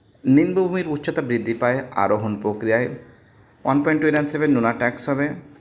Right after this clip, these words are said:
এল নিনোর আবির্ভাব ঘটে প্রশান্ত মহাসাগরে। ডক্টর of,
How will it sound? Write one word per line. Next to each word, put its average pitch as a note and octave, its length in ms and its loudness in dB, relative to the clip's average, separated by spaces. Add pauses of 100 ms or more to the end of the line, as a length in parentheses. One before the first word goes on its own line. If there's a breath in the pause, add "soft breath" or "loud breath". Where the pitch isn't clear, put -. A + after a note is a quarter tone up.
(440 soft breath)
এল B2+ 240 0
নিনোর C#3+ 280 4
আবির্ভাব A#2 480 0
ঘটে A#2 360 -2
প্রশান্ত A2 400 -6
মহাসাগরে। G#2 580 -2 (1300 soft breath)
ডক্টর D3+ 300 2
of, E3 100 2